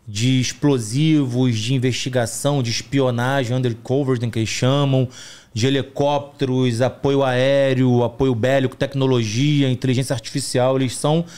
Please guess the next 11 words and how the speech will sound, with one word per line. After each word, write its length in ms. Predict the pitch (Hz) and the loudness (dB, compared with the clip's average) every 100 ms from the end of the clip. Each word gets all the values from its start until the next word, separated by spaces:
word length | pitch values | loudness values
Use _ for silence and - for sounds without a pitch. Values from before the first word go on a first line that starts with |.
| - - - - | -20 -20 -12 -6
pra 160 | 160 | 0
mim, 200 | 165 196 | 2 2
hoje 340 | 170 180 196 180 | 4 2 2 2
é 40 | |
uma 200 | 190 190 | 2 2
das 300 | 170 175 151 | 2 2 2
melhores, 960 | 147 151 160 190 156 156 190 190 170 151 | 0 2 2 2 4 2 2 2 0 0
maiores 560 | 180 175 156 180 175 | 2 2 4 2 2
e 60 | 160 | 0
mais 280 | 156 185 190 | 0 0 -2
estruturadas 1040 | 175 - 175 175 165 139 151 151 147 | -6 -4 -4 0 2 2 2 0 -2